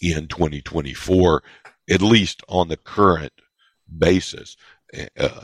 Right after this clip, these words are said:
DeSantis could cruise in, I think. So could, so could probably Pence, uh,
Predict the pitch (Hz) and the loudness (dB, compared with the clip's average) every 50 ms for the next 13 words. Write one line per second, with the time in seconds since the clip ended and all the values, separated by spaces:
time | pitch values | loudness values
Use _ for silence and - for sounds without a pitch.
0 | - - - 98 98 - - - 98 95 95 98 - - 85 78 78 - - - | -10 0 2 2 4 4 4 4 2 2 2 0 0 0 -2 -2 -2 -2 -6 -8
1 | - - - - - - 95 98 95 95 90 - - - - - - - - - | -10 -12 -12 -14 -10 -4 0 2 2 2 0 -4 -8 -12 -12 -14 -16 -18 -20 -20
2 | - - - - 64 - - - 65 - - - _ _ _ - - - - - | -18 -12 -10 -10 -10 -10 -10 -10 -8 -8 -10 -12 _ _ _ -20 -20 -10 -4 0
3 | - 98 87 - - 85 73 73 67 65 - _ _ _ _ - - _ - - | 2 2 2 0 -4 -6 -8 -8 -10 -14 -18 _ _ _ _ -20 -20 _ -2 0
4 | 98 90 - - - - _ - - - 85 85 - - - - - - - - | 2 2 2 -2 -8 -12 _ -10 -4 -4 -2 -2 -4 -8 -8 -14 -16 -16 -16 -8
5 | - - 87 95 101 - - _ - - - - - _ _ _ - - 71 67 | -4 -2 2 2 2 0 -2 _ -16 -18 -18 -20 -20 _ _ _ -8 -6 -6 -6
6 | 69 - 69 | -6 -10 -12